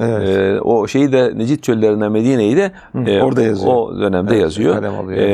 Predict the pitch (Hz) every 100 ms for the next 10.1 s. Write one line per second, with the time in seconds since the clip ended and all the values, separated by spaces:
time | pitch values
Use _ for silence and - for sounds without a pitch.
0 | 101 101 127 143 143 139 165 156 156 151
1 | 143 165 175 151 98 92 92 104 - 95
2 | 104 95 - 98 95 98 113 131 104 82
3 | - _ - 92 101 - 90 - - -
4 | 90 107 101 95 87 92 92 - - -
5 | - - - 95 92 90 - 87 85 -
6 | 90 - - 87 87 85 85 82 - 110
7 | 98 92 90 - 95 92 87 85 87 90
8 | 90 - - - - 87 80 80 92 95
9 | 92 90 95 87 80 80 - 85 85 160